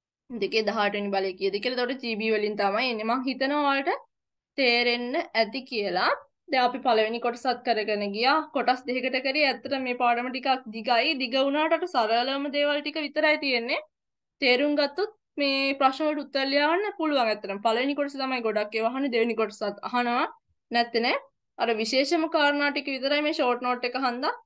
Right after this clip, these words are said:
මේ කරගෙන ගිහිලා තියෙන්නේ. මං හිතනවා ඔයාලට ඒක තේරෙන්න ඇති කියලා. ඊළඟට තියෙන්නේ හයවෙනි පාඩමේ. මේ හයවෙනි පාඩමේ ඔයාලට කියන්න තියෙන්නේ මේ හයවෙනි පාඩමේ තියරි කොටස ගත්තාම මේ ඒ ටික අනිවාර්යයෙන්ම පාඩම් කරන්න ඕන කොටසක්.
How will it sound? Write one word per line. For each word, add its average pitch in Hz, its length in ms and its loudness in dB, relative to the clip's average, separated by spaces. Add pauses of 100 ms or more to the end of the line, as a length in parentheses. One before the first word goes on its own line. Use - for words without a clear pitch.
(300)
මේ 247 360 0
කරගෙන 226 360 0
ගිහිලා 240 280 -4
තියෙන්නේ. 311 200 0
මං 285 140 2
හිතනවා 294 260 0
ඔයාලට 277 240 2
ඒක 277 160 -2
තේරෙන්න 269 460 0
ඇති 233 200 -6
කියලා. 247 400 -2 (360)
ඊළඟට 269 400 2
තියෙන්නේ 262 340 -2
හයවෙනි 214 360 0
පාඩමේ. 247 600 2
මේ 285 340 -4
හයවෙනි 262 400 0
පාඩමේ 285 520 0 (1800)
ඔයාලට 254 400 4
කියන්න 247 400 -2
තියෙන්නේ 330 380 -2
මේ 277 200 -2
හයවෙනි 254 340 0
පාඩමේ 302 460 -2
තියරි 269 280 0
කොටස 302 320 -2 (520)
ගත්තාම 302 580 0 (140)
මේ 285 260 2 (180)
ඒ 285 140 4
ටික 320 200 -2
අනිවාර්යයෙන්ම 294 600 0
පාඩම් 277 400 0
කරන්න 254 300 0
ඕන 214 140 -8
කොටසක්. 202 380 -6